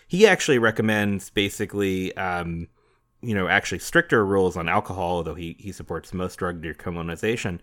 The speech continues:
But to stop recidivism, um, you know, he basically recommends that we scrap our entire current existing prison and probation system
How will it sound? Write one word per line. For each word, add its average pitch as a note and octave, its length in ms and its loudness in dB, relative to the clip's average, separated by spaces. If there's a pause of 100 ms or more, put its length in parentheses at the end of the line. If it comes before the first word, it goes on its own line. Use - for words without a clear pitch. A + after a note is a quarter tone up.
(340)
But A2 320 4 (300)
to B2 100 -2
stop D#3+ 380 2
recidivism, F#2+ 1000 0 (160)
um, F2 480 -2 (380)
you A2+ 80 0
know, G#2 100 4
he G2 160 -4
basically B2 600 0
recommends G2+ 560 0
that G2 120 -2
we F2 100 -4
scrap - 460 0
our E2+ 360 -2
entire A2 520 2
current F#2 360 -2
existing F2 480 -6
prison F#2 280 -4
and E2 140 -6
probation A2 380 0
system F#2 340 -6